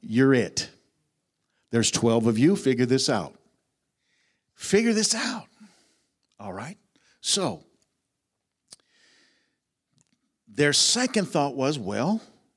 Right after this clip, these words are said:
what's in the coffers?" What do we have? Judas, bring what you haven't put in your pocket over here so we can see what's in the purse. If you understand who Judas was, you got that joke.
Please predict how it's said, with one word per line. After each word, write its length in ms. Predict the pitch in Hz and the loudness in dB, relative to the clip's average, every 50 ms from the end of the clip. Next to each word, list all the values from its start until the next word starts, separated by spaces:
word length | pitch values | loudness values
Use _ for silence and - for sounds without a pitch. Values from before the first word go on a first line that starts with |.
| _ _ - | _ _ -4
what's 280 | 117 120 123 - - | -2 -2 -2 -2 -2
in 100 | 127 123 | -2 -2
the 80 | 139 147 | -2 -2
coffers?" 720 | - - 190 196 220 - - 95 78 - - - - - - _ _ _ _ _ _ _ _ _ _ _ _ _ _ _ _ _ | -4 -8 -10 -10 -10 -12 -12 -18 -14 -10 -10 -10 -10 -10 -14 _ _ _ _ _ _ _ _ _ _ _ _ _ _ _ _ _
What 220 | 85 92 98 92 | -14 -12 -12 -8
do 80 | 107 113 | -8 -6
we 180 | 117 135 143 | -4 -4 -6
have? 480 | 131 135 175 180 139 110 - - - _ _ _ _ _ _ | -4 -6 -6 -8 -8 -8 -12 -16 -20 _ _ _ _ _ _
Judas, 480 | - 226 277 277 220 135 110 - - - _ - _ _ _ _ _ _ _ _ _ _ _ _ _ _ _ _ _ _ _ _ _ _ _ _ _ - - _ _ _ _ | -4 -2 0 0 -2 -2 -4 -6 -8 -8 _ -20 _ _ _ _ _ _ _ _ _ _ _ _ _ _ _ _ _ _ _ _ _ _ _ _ _ -20 -20 _ _ _ _
bring 220 | - 160 202 220 202 | 0 2 2 4 2
what 160 | 196 - - | 2 2 2
you 60 | 175 | 2
haven't 260 | 165 170 156 156 139 | 2 2 2 0 0
put 140 | 135 165 151 | 0 0 0
in 100 | 143 139 | 2 2
your 140 | 139 131 110 | 2 0 0
pocket 380 | - - 139 - - - - _ _ _ _ _ _ _ _ _ _ _ _ _ _ _ _ - | 0 -4 -4 -4 -10 -16 -20 _ _ _ _ _ _ _ _ _ _ _ _ _ _ _ _ -8
over 180 | 131 117 104 | -8 -8 -4
here 140 | 107 139 117 | -2 -4 -2
so 140 | - - 123 | -2 -2 -2
we 120 | 123 127 | -2 -2
can 100 | 117 107 | -2 -2
see 160 | - - 139 110 | -2 -2 -2 -2
what's 220 | 92 98 - - | -2 -4 -4 -4
in 100 | 120 90 | -6 -6
the 80 | 82 - | -8 -10
purse. 540 | - - - - - - - - - - _ _ _ _ _ _ _ _ _ _ _ _ _ _ _ _ _ _ _ _ _ _ _ _ _ _ _ _ _ _ _ _ _ _ | -12 -10 -10 -10 -8 -8 -8 -8 -8 -14 _ _ _ _ _ _ _ _ _ _ _ _ _ _ _ _ _ _ _ _ _ _ _ _ _ _ _ _ _ _ _ _ _ _
If 80 | _ - | _ -8
you 120 | 101 101 | -8 -6
understand 460 | 101 107 104 95 - 120 113 113 117 | -6 -6 -8 -8 -4 -2 -2 -2 0
who 140 | 123 135 131 | 0 -2 0
Judas 360 | 127 135 165 156 147 143 - | 2 2 2 2 2 0 2
was, 300 | 147 143 135 143 131 110 | 2 2 2 2 0 0
you 80 | 131 123 | -4 -2
got 260 | 117 123 117 113 - | 0 0 -2 0 0
that 160 | 117 110 107 | -2 -4 -2
joke. 400 | 104 113 117 101 82 - - - | -2 -2 -2 -2 -2 -6 -12 -20